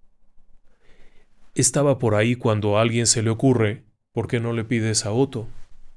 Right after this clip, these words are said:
A Otto Skorzeny, al coronel", quien por cierto era conocido por su extraña habilidad para resolver cosas.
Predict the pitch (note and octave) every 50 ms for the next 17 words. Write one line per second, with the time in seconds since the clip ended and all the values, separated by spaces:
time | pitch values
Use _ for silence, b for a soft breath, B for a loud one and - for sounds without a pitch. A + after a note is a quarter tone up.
0 | - - - B2+ A2+ C3 C#3 F3 E3 D#3+ - D3+ C3+ C3 - D#3 D3 C#3 A2+ G2+
1 | G2 - A2 G2+ A2 B2+ D3 C3+ A2 - - - - - - - - - - -
2 | - - b b b b b b b b b - - C3 A2+ - B2 A2 - C3+
3 | B2 A#2 - C#3 B2+ A#2+ - C3 A#2+ A#2 - - C3+ B2 B2+ A#2 A#2 - A#2+ A2
4 | - - A#2+ A2+ - - - - E3 D3+ D#3+ E3 D#3+ D#3+ D#3 D3 B2+ B2 A#2 A#2
5 | A#2+ A#2 G#2+ B2 B2 A#2+ - C3+ A#2+ A2+ A2 G#2 A2 G#2+ - - A#2 G#2+ G2+ G#2
6 | A#2 A2+ A2 - - A2+ G2+ - - A#2 G#2 - - -